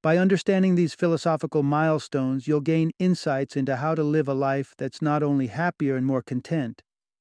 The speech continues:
but also imbued with deeper meaning. Prepare to delve into some of the pivotal questions and revelations that have emerged from Western philosophy.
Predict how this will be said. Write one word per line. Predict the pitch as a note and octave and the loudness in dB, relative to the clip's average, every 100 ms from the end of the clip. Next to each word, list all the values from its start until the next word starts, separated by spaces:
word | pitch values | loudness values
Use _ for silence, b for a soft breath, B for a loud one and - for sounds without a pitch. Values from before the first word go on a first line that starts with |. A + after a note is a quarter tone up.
| _ | _
but | - | 0
also | F3+ G3+ F#3+ F3+ E3 | 2 2 2 2 2
imbued | E3+ D#3+ C3+ F3 F3+ D3+ | 2 0 2 2 2 2
with | D3 A#2+ | -2 -2
deeper | D3+ D#3+ - C#3+ | -2 0 0 0
meaning. | C3+ B2 A#2 G#2+ G#2 _ _ _ _ _ _ _ - | 2 0 -2 -8 -14 _ _ _ _ _ _ _ -6
Prepare | D#3+ F3+ G3 | -2 2 2
to | G3 E3+ | 2 2
delve | E3 E3 | 2 2
into | D3+ D3 | 0 -2
some | C3+ E3 | -2 0
of | D#3 C#3 | 0 -2
the | C3 | -6
pivotal | - G3 F3 D#3+ D3+ | -2 0 2 0 0
questions | - D3+ - - C#3+ C3+ | -2 -4 -4 -4 -2 0
and | C3+ | 2
revelations | C3+ C3+ C3 C3+ C3+ - B2+ C3 | 2 0 0 0 -2 -2 -2 -2
that | - B2+ | -4 -4
have | C3 | -2
emerged | C3 C3 C#3 C#3 C3 - | 0 2 2 2 -2 -6
from | - C3 | -6 -2
Western | B2+ C3+ - C3 B2 | 0 -2 -4 -4 -4
philosophy. | B2 B2+ A#2 A#2 A2+ G2+ | -2 -4 -4 -10 -10 -12